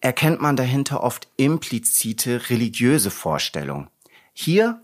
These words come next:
kommt Theologie ins Spiel. Sie kann diese Narrative sichtbar machen und analysieren. Außerdem hilft Theologie dabei,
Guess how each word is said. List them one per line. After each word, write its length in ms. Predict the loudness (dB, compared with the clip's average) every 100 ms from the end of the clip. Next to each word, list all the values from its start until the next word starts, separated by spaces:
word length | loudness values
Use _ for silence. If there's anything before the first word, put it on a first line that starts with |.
| _
kommt 280 | 0 0 2
Theologie 580 | 4 4 4 2 0 0
ins 220 | 0 -2
Spiel. 340 | -4 -12 -12 -16 _ _ _ _ _
Sie 340 | -4 0 0 0
kann 240 | 2 4
diese 260 | 4 2 4
Narrative 640 | 4 2 0 -2 -4 -4
sichtbar 480 | -2 -2 -2 0 2
machen 440 | 2 2 0 -2 -6 _
und 300 | -2 -2 0
analysieren. 800 | 0 2 0 0 0 -2 -4 -8 -16 _ _ _ -20 -16 -16 -2
Außerdem 640 | 4 6 6 2 2 2 4
hilft 280 | 4 2
Theologie 500 | 0 2 4 2 2
dabei, 440 | 0 0 2 0